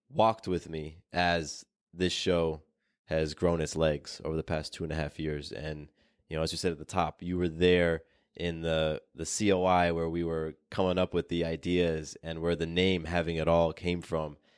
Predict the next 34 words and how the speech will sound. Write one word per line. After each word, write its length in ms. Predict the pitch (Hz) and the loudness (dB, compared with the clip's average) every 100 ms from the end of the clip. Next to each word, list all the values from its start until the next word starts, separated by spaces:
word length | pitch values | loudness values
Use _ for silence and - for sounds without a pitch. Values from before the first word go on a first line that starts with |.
| _ - | _ -8
And, 440 | 80 80 80 78 | -4 -2 -2 -6
you 80 | 80 | -8
know, 300 | 78 71 69 _ | -8 -8 -12 _
you 160 | 85 92 | -2 2
were 120 | 92 | 4
there 200 | 85 82 | 4 4
helping, 420 | 90 - 87 80 | 0 -6 -10 -12
you 300 | - 85 113 - _ _ | -10 -4 -4 -4 _ _
created 280 | - 101 101 | -2 0 2
the 100 | 98 | 4
acronym 500 | 104 131 104 87 78 | 4 2 -2 -4 -2
A 140 | 85 101 | 2 4
L 180 | 101 | 4
L, 220 | 110 113 82 | 4 2 0
Abundant 300 | 85 95 92 | -2 -2 0
Loving 240 | 95 92 | -2 0
Life. 320 | 98 101 - | 0 0 -2
Like, 200 | 82 78 _ _ _ - | -8 -8 _ _ _ -6
there's 180 | 92 - | -4 0
so 280 | 117 113 | 2 2
many, 480 | 107 107 104 98 92 _ _ _ _ _ - - 69 | 4 2 2 0 -4 _ _ _ _ _ -20 -20 -14
like, 200 | 87 - | -12 -12
your 80 | 95 | -2
hands 320 | 123 127 95 | 2 4 4
are 100 | 90 | 0
all 340 | - 123 123 110 | 2 6 6 6
in 220 | 107 113 | 4 4
this. 320 | 90 78 - | -2 -4 -8
And 100 | 90 | -10
so 400 | - 90 85 82 - _ _ _ | -2 -2 0 -4 -10 _ _ _
to 100 | - | -6
now 200 | 92 104 | 0 2
have 260 | 101 98 90 | 4 2 0
you 520 | 92 104 101 95 92 | -2 -2 -2 -2 -6